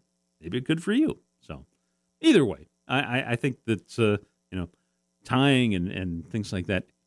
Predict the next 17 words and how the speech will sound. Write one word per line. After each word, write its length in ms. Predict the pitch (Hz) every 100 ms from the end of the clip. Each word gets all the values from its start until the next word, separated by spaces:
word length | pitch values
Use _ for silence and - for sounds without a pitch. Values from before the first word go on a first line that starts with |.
| _ _ _ _ _ _ -
even 200 | 202 262
if 120 | 226
you 80 | 180
don't 360 | 156 113 107 - - - _
<laughs> 300 | _ _ -
become 380 | 165 - 196 -
the 160 | 165 156 -
next, 360 | 143 - -
uh, 120 | 110 104 _ - _
uh, 260 | 113 107 104
next 320 | 110 117 -
Rapala 420 | 104 - 107 92 92
or 140 | 87
anything 300 | 85 82 85
like 240 | 80 76
that, 220 | - 147 - _ -
hey, 220 | -